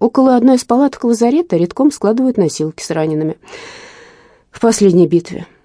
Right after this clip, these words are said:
Один парень с неглубокой царапиной на тощей груди вяло смотрит на старание врача. Рана совсем пустяковая, но видно, он уже не жилец.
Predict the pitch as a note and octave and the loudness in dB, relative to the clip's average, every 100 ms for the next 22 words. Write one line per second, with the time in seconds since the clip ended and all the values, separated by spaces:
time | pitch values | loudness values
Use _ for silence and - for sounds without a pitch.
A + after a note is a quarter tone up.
0 | _ - A#3 D4+ E4 F#4+ E4 G#3+ - A#3+ | _ -2 2 4 4 4 6 4 2 2
1 | A3+ B3 C4 B3+ A#3+ - C4+ D#4 G#3 F#3 | 2 2 2 2 2 0 -2 2 2 4
2 | F#3+ F#3+ A3 G#3+ - G3+ G#3+ A3+ C#4+ B3 | 4 2 0 0 0 2 4 2 2 2
3 | G#3 G3+ - G3+ G3 F3+ F3+ F#3 F#3+ F3+ | 2 0 0 0 0 0 0 -2 -2 -2
4 | F3+ F3 E3+ E3+ - E3+ E3 _ _ _ | 0 -2 -2 -4 -6 -16 -18 _ _ _
5 | - - D4 G#4 G#4 G4+ G#4 G#4 G4 - | -6 0 2 2 0 0 2 2 0 -4
6 | F#4+ - C4 B3+ A#3 A3 G3+ C#4+ D#4 D#4+ | -4 -2 -2 0 2 4 4 2 0 -2
7 | _ _ - G#3 C4+ C#4 F#3 F#3+ A3+ G#3+ | _ _ 0 4 4 2 -2 0 0 2
8 | G#3 - - - - | 0 -4 -12 -20 -20